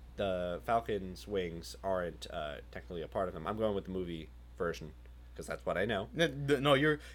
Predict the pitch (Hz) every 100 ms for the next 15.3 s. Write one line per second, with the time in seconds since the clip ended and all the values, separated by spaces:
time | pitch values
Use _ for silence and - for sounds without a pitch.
0 | - 147 156 160 156 147 143 143 135 143
1 | - - 180 151 165 165 131 - 160 110
2 | 120 139 185 214 208 170 143 117 131 -
3 | - 135 - - 165 160 151 131 170 -
4 | 170 151 147 - 170 151 139 135 139 123
5 | 104 82 - 113 110 110 135 139 139 120
6 | 107 110 104 98 110 98 95 95 87 113
7 | 113 - 85 101 92 - 82 139 135 175
8 | 170 160 - 160 165 165 92 82 80 -
9 | - 73 76 - - - - - - -
10 | - - - 101 90 - - 170 190 -
11 | - 147 156 127 123 220 - 233 120 107
12 | 131 113 87 87 - - 135 156 143 135
13 | 120 120 123 123 135 139 - 131 196 -
14 | 139 - 165 185 170 156 143 143 147 127
15 | 117 113